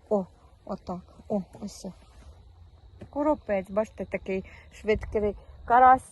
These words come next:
тягне вліво, а коропець управо. <laughs> І будемо випускати. Таких маленьких потрібно випускати. Хай росте. Здоровий.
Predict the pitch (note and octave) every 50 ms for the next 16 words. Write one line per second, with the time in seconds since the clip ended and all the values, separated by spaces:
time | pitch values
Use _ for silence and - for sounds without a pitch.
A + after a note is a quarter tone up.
0 | - - C#4 B3+ A#3+ B3 A#3+ A#3+ B3 B3 B3 - - - A3 G#3 C4 C4+ D4+ D4
1 | C#4+ A#3 A#3 G#3 - - - G#3+ G#3 - - G#3 A3 A3+ A3+ G#3+ - A#3 A#3 -
2 | - A#3 G#3 - - G3 G3 F#3+ F#3+ F#3 F#3 - - - G3 - - - - -
3 | - _ _ _ _ _ _ - A3 A#3 A#3 G#4 G4+ G#4+ G4+ F4+ F4 F4 - -
4 | D#4+ D4+ - - - A3+ G#3 G3 - - G#3+ - - D#4 D4+ - C4 B3+ C4+ D4
5 | D#4 D#4+ D4+ - - A3+ - - A3 G#3 - A3 B3 A#3+ B3 B3 A#3+ A3+ A3+ A3
6 | G#3+ - - A3 - - - - F#3+ F#3 F3+ - - G#3 - - - - - -
7 | - - B3 A#3+ B3 B3+ B3 B3 A#3 - - - - - G3+ G3 G3 - - -
8 | - - - - - - - - - - - - - G3 F#3+ F#3 G#3 G#3 G3+ G3+
9 | G3+ G3 G3 F#3+ F#3+ F#3+ F#3+